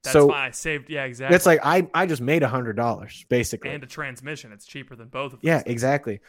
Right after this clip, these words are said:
Speaker 2: So it all ended up okay. But for a moment there, like, as I was reading this P D F, it was just getting worse and worse and worse. And I was like, "Oh, man, I don't wanna have to stay the night in Tulsa because, like, my car is busted." But we got the home, we got the chairs.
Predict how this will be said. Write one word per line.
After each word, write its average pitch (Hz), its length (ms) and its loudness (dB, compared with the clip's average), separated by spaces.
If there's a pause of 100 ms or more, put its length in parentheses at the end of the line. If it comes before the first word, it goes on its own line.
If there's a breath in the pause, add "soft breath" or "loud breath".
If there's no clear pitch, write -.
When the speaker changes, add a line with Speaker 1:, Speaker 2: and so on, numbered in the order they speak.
Speaker 2:
So 202 160 6
it 220 60 6
all 254 180 8
ended 220 180 -2
up 202 100 -4
okay. 180 360 -4
But 123 180 -6
for 156 160 -4
a 147 60 0
moment 185 380 -4
there, 98 360 -8 (220)
like, 139 220 -4
as 151 200 2
I 156 60 2
was 127 180 -2
reading 139 260 -2
this 127 140 -6
P 131 140 -6
D 120 140 -2
F, 120 120 -4
it 120 60 -8
was 120 120 -10
just 127 200 -10
getting 127 220 -4
worse 117 280 -4
and 120 100 -12
worse 117 200 -10
and 107 80 -12
worse. 110 240 -8
And 117 60 -14
I - 20 -12
was 110 80 -12
like, 113 160 -12
"Oh, 127 180 -8
man, 131 180 -8
I 151 40 -8
don't 180 100 -6
wanna 123 140 -6
have 117 100 -8
to - 80 -14
stay 131 240 -6
the 117 80 -4
night 120 200 -6
in 117 60 -10
Tulsa 131 460 -6
because, 123 300 -8
like, 113 160 -10
my 156 100 -2
car 147 380 0
is 139 100 -4 (120)
busted." 151 460 -2 (580 soft breath)
But 156 80 2
we 156 60 4
got 175 220 4
the 208 80 8
home, 185 340 2
we 151 80 6
got 151 200 6
the - 60 -4
chairs. 131 520 0